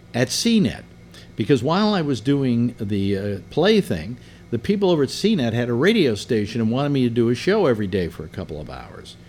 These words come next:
So I remember seeing this whole industry just dying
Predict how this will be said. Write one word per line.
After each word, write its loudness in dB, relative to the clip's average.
So 2
I 4
remember 2
seeing 2
this 0
whole 4
industry 2
just -2
dying 0